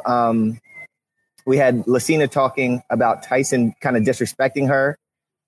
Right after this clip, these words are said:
um, and saying that, you know, "You're good," but then blindsiding,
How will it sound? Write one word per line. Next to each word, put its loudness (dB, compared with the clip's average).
um, 0
and 2
saying 0
that, 2
you 0
know, 2
"You're 4
good," 2
but 0
then 0
blindsiding, 0